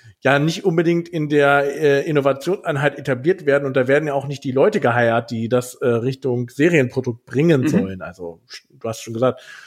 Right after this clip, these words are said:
Speaker 1: Stichwort Haftung, Stichwort Abnahme, Stichwort Testing und so weiter.
Speaker 2: Mhm.
Speaker 1: Ähm, und diese Zwischenphase zwischen, ähm, ich habe meinetwegen ein, ein M V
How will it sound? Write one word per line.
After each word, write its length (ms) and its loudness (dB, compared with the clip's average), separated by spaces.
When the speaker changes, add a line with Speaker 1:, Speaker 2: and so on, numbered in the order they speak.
Speaker 1:
Stichwort 520 -4
Haftung, 500 0
Stichwort 420 -6
Abnahme, 840 2
Stichwort 480 -6
Testing 720 -2
und 160 -8
so 100 -2
weiter. 320 0
Speaker 2:
Mhm. 380 -4
Speaker 1:
Ähm, 760 0
und 260 -6
diese 400 -4
Zwischenphase 1000 0
zwischen, 720 -2
ähm, 500 0
ich 180 -4
habe 580 4
meinetwegen 400 -2
ein, 380 -2
ein 220 -6
M 220 -2
V 60 0